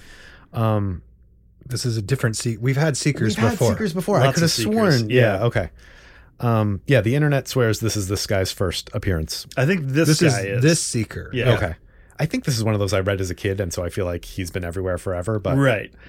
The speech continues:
Speaker 3: But no, I think this is a one and done.
Speaker 1: Yeah.
Speaker 3: Yep.
Speaker 1: Uh, he is a green android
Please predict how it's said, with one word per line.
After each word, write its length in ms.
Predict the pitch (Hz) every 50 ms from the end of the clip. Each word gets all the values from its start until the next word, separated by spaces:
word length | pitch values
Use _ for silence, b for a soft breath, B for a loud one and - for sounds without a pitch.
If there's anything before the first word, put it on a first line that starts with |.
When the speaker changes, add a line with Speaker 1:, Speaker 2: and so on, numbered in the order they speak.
| B
Speaker 3:
But 120 | - 131 131
no, 180 | 127 113 98
I 140 | 95 101 113
think 160 | 123 135 120
this 140 | 123 120 110
is 120 | 120 113
a 60 | 110 113
one 220 | 110 117 117 107
and 100 | 107 104
done. 320 | 98 107 98 98 98 98 95 B B B -
Speaker 1:
Yeah. 260 | 127 120 101 82 78 - -
Speaker 3:
Yep. 260 | - 110 104 98 - _ - _ - -
Speaker 1:
Uh, 240 | 127 123 123 123 127 127
he 580 | 131 - 214 226 220 220 220 214 214 202 196
is 160 | 196 196 185
a 140 | 190 185 180
green 440 | 165 175 185 196 196 196 196 196 190
android 540 | 185 - 214 247 226 131 120 113 104 101